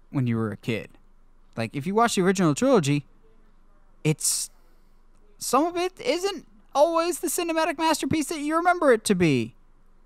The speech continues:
But you have this sense of nostalgia that's roasted to glasses. So eventually, current generations will have the same thoughts about these new ones, I think. It's just a matter of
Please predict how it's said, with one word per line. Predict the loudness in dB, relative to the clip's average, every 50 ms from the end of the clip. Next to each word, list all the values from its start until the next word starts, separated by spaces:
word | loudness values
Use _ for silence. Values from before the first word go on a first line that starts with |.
| -10 -2 0
But | 0 0 0 -4 _ _ _ -20 -20 -20 -20 -10 -2
you | 2 4 4
have | 4 4 2
this | 0 -2
sense | 0 -2 -2 -2 -2
of | -2 -2
nostalgia | -2 -2 -2 -2 0 2 4 4 4 4 2 0
that's | 0 0 -4 -8 -6
roasted | -2 -2 -2 -2 -2 -6 -8 -8 -6
to | -8 -6
glasses. | -4 -2 -2 0 0 -2 -4 -6 -10 -10 -10 -10
So | -10 -8 -8 -6 -6 -4 0 2 4 6 6 6 6 6 8 6 6 6 6 4 4 4 4 4 2 2 0 -4 -8 -20 -20 -20 _ _ _ _ -20 _ _ -20 _ _ -8 -4
eventually, | -2 -2 -2 0 -2 -2 -2 0 2 4 4 4 4 2 0 0 -2 -6 _ _ -20 -12 -2
current | 2 2 2 2 2 0
generations | 0 0 2 2 0 0 -2 -4 -4 -2
will | 0
have | 0 0 -2
the | -2
same | -4 -2 -2 0 0 0
thoughts | 0 2 0 0 0 -2
about | -6 -6 -4
these | -4 -4 -2 0
new | 2 2 2
ones, | 2 0 -2 -4 -4
I | -4 -2 -4 -4
think. | -4 -4 -4 -4 -4 -6 -10 -14 -10
It's | -8 -6
just | -6 -6 -6 -4
a |
matter | -2 0 0 0 2 0
of | 0 -2 -6